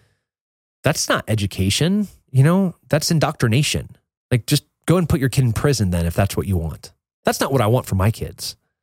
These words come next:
You know, like, go, go, you, you sit down with my seven-year-old and you are in for, and you wanna, like, debate anything, Pokemon, Minecraft, lacrosse, hockey. Like, you're gonna have to debate him 'cause he ha-, will have his opinions, he'll have his beliefs.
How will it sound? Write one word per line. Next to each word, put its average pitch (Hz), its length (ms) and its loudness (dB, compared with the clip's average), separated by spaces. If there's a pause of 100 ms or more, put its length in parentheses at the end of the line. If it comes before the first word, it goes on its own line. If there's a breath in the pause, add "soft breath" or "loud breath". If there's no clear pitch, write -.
(760)
You 120 60 4
know, 123 40 6
like, 117 100 0
go, 165 160 2 (140)
go, 160 320 2
you, 147 320 2
you 151 180 6
sit 123 200 0
down 143 160 2
with 135 100 0
my 123 80 2
seven-year-old 151 720 2 (120)
and 113 100 0
you 135 160 4
are 156 160 2
in 131 240 0
for, 117 480 0
and 120 80 -2
you 120 80 2
wanna, 131 120 4
like, 110 320 -2
debate 117 540 0 (520)
anything, 95 440 -2 (160)
Pokemon, 95 600 0 (260)
Minecraft, 117 600 -2 (100)
lacrosse, 110 720 -2
hockey. 92 520 -6
Like, 98 280 -8
you're 131 240 0
gonna 233 200 -2
have 165 220 0
to - 80 -2
debate 113 520 -2
him 82 240 -14 (680)
'cause 113 260 0 (160)
he 139 220 2
ha-, 120 100 0
will 113 120 0
have 127 180 -2
his 139 120 2
opinions, 160 420 0
he'll 113 100 4
have 127 160 2
his 131 120 4
beliefs. 123 500 0